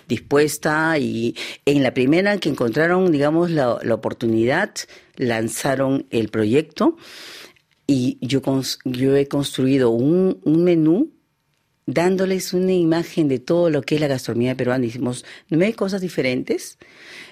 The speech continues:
y entonces, bueno, llegó la invitación al príncipe Alberto y cuando el príncipe Alberto, mm, ve el menú,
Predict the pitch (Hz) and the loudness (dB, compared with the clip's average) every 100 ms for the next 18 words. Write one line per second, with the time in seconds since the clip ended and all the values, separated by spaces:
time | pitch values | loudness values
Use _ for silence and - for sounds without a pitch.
0 | _ - 139 131 120 135 135 143 143 - | _ -2 0 2 0 -2 -2 -2 -4 -10
1 | - - 277 160 - - _ _ _ _ | -8 -2 0 0 -4 -10 _ _ _ _
2 | _ _ 143 135 123 151 202 208 175 139 | _ _ -4 -4 0 0 2 2 0 -2
3 | 131 - 156 160 160 139 120 - 131 139 | -4 -2 -2 0 -2 -4 -4 -2 -4 -4
4 | 170 165 147 135 139 165 170 - - 120 | -4 -2 0 -2 -4 -8 -6 -6 -4 -4
5 | 117 117 170 - 202 180 170 - 151 - | -4 -6 -8 -4 -2 0 -2 -2 -6 -6
6 | - - - 131 131 135 135 - 123 170 | -12 -14 -2 2 4 4 2 0 0 2
7 | 214 170 - 120 117 110 113 107 139 339 | 2 2 0 -2 0 2 2 2 2 0